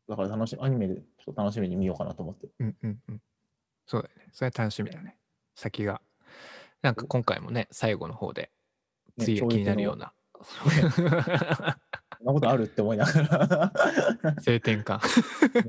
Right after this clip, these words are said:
Speaker 1: ね。<laughs> 一話って、
Speaker 2: うん。
Speaker 1: エンディング流れたっけ？
Speaker 2: エンディング流れたね。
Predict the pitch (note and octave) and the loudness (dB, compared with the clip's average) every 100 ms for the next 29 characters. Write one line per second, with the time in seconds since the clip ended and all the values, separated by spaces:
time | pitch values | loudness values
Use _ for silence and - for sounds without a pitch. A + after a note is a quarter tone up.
0 | A#2 A#2+ A#2+ - - - - - A#3 D5 | 2 2 0 -4 -12 -2 -2 -2 0 2
1 | - - - - _ _ _ _ _ _ | 2 -2 -4 -4 _ _ _ _ _ _
2 | _ _ _ _ _ _ G#3 A3+ _ _ | _ _ _ _ _ _ -4 -4 _ _
3 | _ _ _ _ _ _ _ D4+ E4+ D3 | _ _ _ _ _ _ _ 2 2 2
4 | - - A2 G2+ - _ D3+ B2 - _ | -2 -2 -2 -2 -10 _ 2 2 0 _
5 | _ _ _ _ _ - F3 G3+ G3+ G3+ | _ _ _ _ _ -2 0 2 2 0
6 | G3 G3 F#3 E3 E3+ - - - - _ | 2 0 0 0 -2 -6 -10 -20 -20 _
7 | _ _ _ _ C#3+ D3+ D#3 D3 B2 B2+ | _ _ _ _ 2 4 4 2 2 2
8 | A#2 - - | 0 -4 -6